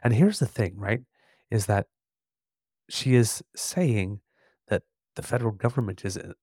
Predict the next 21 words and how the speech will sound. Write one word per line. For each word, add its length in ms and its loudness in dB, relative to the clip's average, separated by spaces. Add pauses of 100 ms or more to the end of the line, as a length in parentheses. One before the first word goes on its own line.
introducing 640 -6
all 180 -4
kinds 280 -6
of 100 -4
uncertainty 800 -4
into 260 -6
the 160 -4
traditional 540 -6
oil 80 0
and 140 -4
gas 340 -2
market 340 -6
by 120 -6
wanting 340 -4
to 80 0
get 180 -4
involved 420 -4
in 160 -2
environmental 920 -2 (340)
assessments, 800 -4 (460)
which 260 2